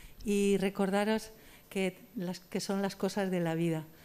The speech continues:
Y un gran promotor de la medicina social emblemático en, en Europa decía que, ¿qué es la vida? Y decía, "La vida es una enfermedad de transmisión sexual,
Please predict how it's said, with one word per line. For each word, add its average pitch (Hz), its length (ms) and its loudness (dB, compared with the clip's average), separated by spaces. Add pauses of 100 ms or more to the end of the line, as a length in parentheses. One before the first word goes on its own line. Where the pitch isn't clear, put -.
(380)
Y 190 580 2
un 214 200 4
gran 214 260 4
promotor 202 440 2
de 202 100 2
la 180 100 2
medicina 180 460 2
social 185 600 -2
emblemático 170 920 0
en, 160 460 0
en 175 180 2
Europa 170 500 2 (480)
decía 190 640 2
que, 170 160 -4
¿qué 202 120 -2
es 185 100 0
la 190 180 2
vida? 170 380 2 (360)
Y 196 80 2
decía, 180 440 4
"La 170 140 6
vida 214 420 4 (240)
es 185 140 2
una 208 140 6
enfermedad 196 480 4
de 185 100 4
transmisión 175 540 4
sexual, 202 600 0